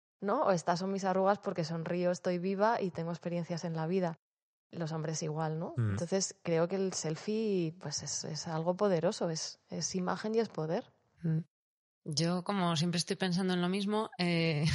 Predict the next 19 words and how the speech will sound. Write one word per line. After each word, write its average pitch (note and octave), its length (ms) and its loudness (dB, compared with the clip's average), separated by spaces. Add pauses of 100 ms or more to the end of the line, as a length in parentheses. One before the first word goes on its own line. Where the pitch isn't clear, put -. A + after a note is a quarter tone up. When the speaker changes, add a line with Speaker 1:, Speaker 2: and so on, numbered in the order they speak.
(180)
Speaker 3:
<laughs> G#3+ 480 2 (500)
te E3 100 -6
quería E3 260 4
preguntar G3 600 4
cómo G3 200 2
nos G#3 200 0
afectan, E3+ 1000 2 (420)
si - 220 0
has D#3 80 2
reflexionado D3 600 2
sobre C3+ 200 2
esto, C3+ 300 0
seguro C#3 300 2
que - 80 0
sí, C#3 340 4
eh, C#3 420 2 (320)
todos D#3 280 2
estos D#3+ 300 2
estereotipos F3+ 960 0